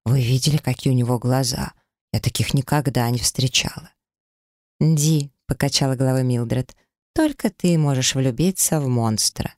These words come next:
«Я не влюбилась», — еще сильнее покраснела девушка. «Он же красивый. Лика, хоть ты им скажи». «Что сказать?» — проглотив ложку каши, спросила у нее. Большая часть их болтовни всегда шла мимо моих ушей,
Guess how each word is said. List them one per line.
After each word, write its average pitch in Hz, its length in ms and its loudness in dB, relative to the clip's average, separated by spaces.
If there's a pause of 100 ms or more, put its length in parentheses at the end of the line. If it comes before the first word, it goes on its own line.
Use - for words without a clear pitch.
(840)
«Я 113 140 2
не 120 100 4
влюбилась», — 117 720 0
еще - 200 0
сильнее 117 400 0
покраснела - 600 -2
девушка. 117 520 -6 (420)
«Он 123 140 2
же 127 80 0
красивый. 143 720 -2 (400)
Лика, 165 320 2
хоть - 260 -6
ты 208 140 2
им 127 100 -2
скажи». - 540 -4 (960)
«Что - 320 2
сказать?» — 147 680 0 (200)
проглотив 147 560 0
ложку 135 320 -2
каши, - 280 0
спросила 123 580 0
у 117 40 0
нее. 120 360 -6 (1500)
Большая 185 380 2
часть 175 320 -2
их 127 100 0
болтовни 131 460 0
всегда 135 380 -2
шла 120 220 0
мимо 117 260 0
моих 113 280 -2
ушей, - 400 -4